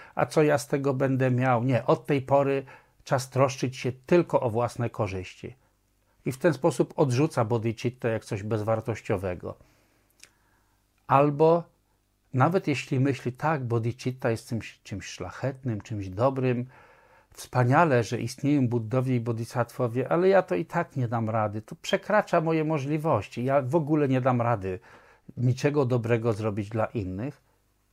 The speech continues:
Jak mamy taką postawę, to faktycznie nie będziemy w stanie niczego dobrego zrobić, ale jest to postawa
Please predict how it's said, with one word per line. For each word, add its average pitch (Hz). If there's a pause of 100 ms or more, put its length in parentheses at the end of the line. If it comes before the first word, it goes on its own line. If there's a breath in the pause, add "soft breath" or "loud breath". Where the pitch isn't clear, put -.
(260)
Jak -
mamy 117
taką 123
postawę, 117
to 147
faktycznie 160
nie 110
będziemy 117
w -
stanie 113
niczego 107
dobrego 98
zrobić, 95 (580 loud breath)
ale 135
jest 131
to 175
postawa 160